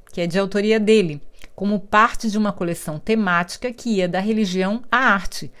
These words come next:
passando por festas, mentiras, poder, família, liberdade, guerra, dinheiro, desejo,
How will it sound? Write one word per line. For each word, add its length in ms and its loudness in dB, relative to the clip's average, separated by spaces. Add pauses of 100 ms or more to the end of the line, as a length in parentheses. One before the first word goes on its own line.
(340)
passando 400 0
por 200 -6
festas, 800 0 (220)
mentiras, 720 -2 (260)
poder, 520 2 (140)
família, 720 0
liberdade, 800 2 (140)
guerra, 480 0 (160)
dinheiro, 560 2 (160)
desejo, 720 0